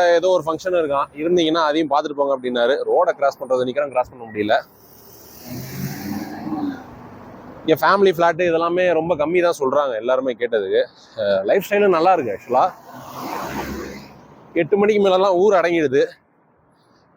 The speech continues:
யாரும் வரல. ஊருக்கு போறவங்கலாம், இங்க வேலை செய்றவங்கலாம், ஊருக்கு போறவங்கலாம் இந்த சீசன்ல தான் போவாங்களாம், இந்த மாசம் தான் போவாங்களாம். So மெயினான விஷயம்,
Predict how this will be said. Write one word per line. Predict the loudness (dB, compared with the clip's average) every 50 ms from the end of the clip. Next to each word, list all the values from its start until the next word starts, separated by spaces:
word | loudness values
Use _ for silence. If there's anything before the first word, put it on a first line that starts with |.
| _ 0
யாரும் | 0 2 2 2 2
வரல. | 2 2 2 0 2
ஊருக்கு | 2 2 4 2 2 2
போறவங்கலாம், | 2 2 2 2 0 0 0 0 0
இங்க | 2 2
வேலை | 2 2 0 0
செய்றவங்கலாம், | 0 0 0 2 2 2 2 2 2
ஊருக்கு | 2 2 2 0 0
போறவங்கலாம் | 0 0 2 2 2 2 0 0
இந்த | 0 -2 -4 -4
சீசன்ல | -4 -6 -4 -2 0 2 2 2
தான் | 0 0 2
போவாங்களாம், | 2 4 4 4 2 0 -2 -2
இந்த | -4 -6 -2
மாசம் | -2 -2 -2 -2 -2 -2
தான் | -2 0 2
போவாங்களாம். | 4 4 4 4 2 0 0 -2 -4 _ _ _ _ _ _ _ _ -20 _ _ _ _ _ _ _ _ _ _ _ _ -12
So | 0 2 4 4 4 2 -2 -8 -14 -18 -20 -20 _ _ _ _ _ _ _ _ _ _
மெயினான | -4 0 2 4 4 4 4
விஷயம், | 2 2 2 0 2 2 2